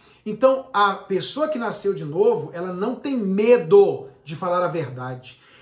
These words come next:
Ela não tem medo de anunciar o que Jesus anunciou. Infelizmente, até mesmo dentro da igreja, nós temos um tipo de pessoa que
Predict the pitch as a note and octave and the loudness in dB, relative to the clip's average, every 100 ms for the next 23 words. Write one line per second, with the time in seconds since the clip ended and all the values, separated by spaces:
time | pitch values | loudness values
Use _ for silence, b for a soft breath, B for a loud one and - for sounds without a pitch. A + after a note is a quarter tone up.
0 | - F#3+ G#3 C#4 D4 C#4+ A3+ E3+ F3+ B3 | -6 -2 0 0 -2 -4 -4 -4 0 2
1 | A#3 D3+ D3 G3 - F#3 A#3+ A#3+ - F#3 | 2 -2 -8 -8 -6 -6 -4 -6 -6 -4
2 | G3+ G3+ G3+ E3+ G3+ C#3 G3+ A3 G#3+ A3 | -2 -2 -6 -4 -2 -2 -6 -6 -8 -10
3 | - G3+ D#3+ D#3+ B B B - D#4 G4 | -10 -8 -8 -10 B B B -2 0 0
4 | C#4 A3+ E3 D#3+ G3 B3 G#3 - - b | -2 -4 -6 -6 -4 -4 -6 -12 -18 b
5 | b - C3 G#3 G3 G#3+ G3 E3+ D3 D3 | b -18 -8 -4 -2 -2 -2 -4 -4 -4
6 | G#3 G#3+ - G#3+ F#3+ F#3+ A#3+ - F3+ G3+ | -4 -4 -8 -6 -6 -8 -8 -10 -10 -8
7 | E3 - A#3 A#3 G#3+ G3 - | -8 -4 -4 -4 -6 -8 -8